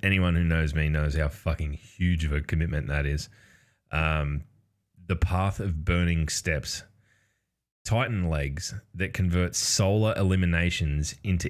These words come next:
increased weapon damage and makes them more difficult to lock down with stasis. So you're getting resistance to stasis freeze, and anything you kill with solar damage,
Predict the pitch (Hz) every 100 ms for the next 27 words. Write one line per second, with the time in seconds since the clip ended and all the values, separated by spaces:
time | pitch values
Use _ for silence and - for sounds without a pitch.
0 | - 101 113 - 95 92 - - 98 92
1 | 90 78 69 71 76 - - - _ -
2 | 92 92 92 - 98 85 90 101 101 85
3 | 95 98 85 71 - 85 85 85 - 90
4 | 80 78 76 78 - 82 85 - - -
5 | - - - 92 92 95 92 87 80 -
6 | _ - 92 117 127 113 104 - - -
7 | 92 95 - 78 - 76 76 90 - -
8 | _ _ _ _ _ _ _ _ _ _
9 | _ _ _ _ _ _ - 90 - 117
10 | 110 107 101 92 - 95 90 90 - 92
11 | 87 85 87 80 85 -